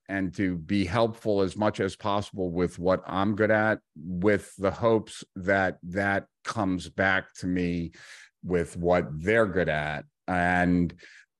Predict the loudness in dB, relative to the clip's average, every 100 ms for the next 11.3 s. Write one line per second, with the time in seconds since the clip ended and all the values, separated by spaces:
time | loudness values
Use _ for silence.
0 | _ 0 2 2 2 0 -4 -6 _ _
1 | 0 2 2 4 4 2 0 -6 -4 -4
2 | -2 -2 -2 -2 -2 -4 -2 0 0 -2
3 | -6 _ -10 -4 0 2 2 0 -2 _
4 | _ _ _ _ _ _ _ _ _ _
5 | _ 0 2 4 2 2 2 4 2 2
6 | 0 4 2 2 -4 -4 -4 -4 -2 -2
7 | -2 -2 -2 0 -2 -6 -10 -16 -6 -4
8 | 0 0 0 -4 -2 -2 -2 0 2 2
9 | -2 -4 -4 -4 -6 -6 -4 -4 -6 -6
10 | -2 0 0 0 -2 0 0 2 2 2
11 | 2 -2